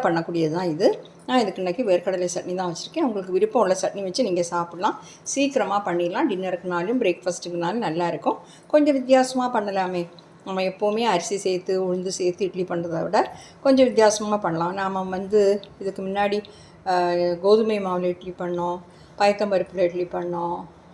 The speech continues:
ராகியில இட்லி பண்ணோம், நிறைய டைப் இட்லி பண்ணியிருக்கிறோம். ஏன், அதுல இது ஒண்ணு. இது வந்து கட்டாயம் நீங்க ட்ரை பண்ணி பார்க்கணும். பாருங்க, நான் ஒரு பீஸ் எடுத்து சாப்பிட்டு பார்க்கட்டும்.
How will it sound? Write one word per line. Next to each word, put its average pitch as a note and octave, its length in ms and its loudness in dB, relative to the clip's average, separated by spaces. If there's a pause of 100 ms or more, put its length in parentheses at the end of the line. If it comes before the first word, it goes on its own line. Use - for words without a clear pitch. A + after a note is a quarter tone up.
(140)
ராகியில G3 540 2
இட்லி F3 180 -2 (100)
பண்ணோம், F3 320 -4 (380)
நிறைய A3+ 500 4
டைப் G#3+ 240 2
இட்லி G#3 240 -2
பண்ணியிருக்கிறோம். F#3+ 560 0 (480)
ஏன், D4+ 140 8
அதுல A#3 320 4
இது F#3 120 4 (120)
ஒண்ணு. E3 180 2 (460)
இது A3 180 4
வந்து G3+ 180 2 (440)
கட்டாயம் G#3+ 420 0
நீங்க G3+ 240 0 (500)
ட்ரை G3 140 4 (100)
பண்ணி G3 240 0
பார்க்கணும். F3+ 420 -2 (540)
பாருங்க, F#3 280 -2 (760)
நான் F#3 160 -6
ஒரு F3+ 180 -6
பீஸ் G3 260 -6
எடுத்து F3+ 220 -2 (1120)
சாப்பிட்டு - 400 -6
பார்க்கட்டும். - 420 -18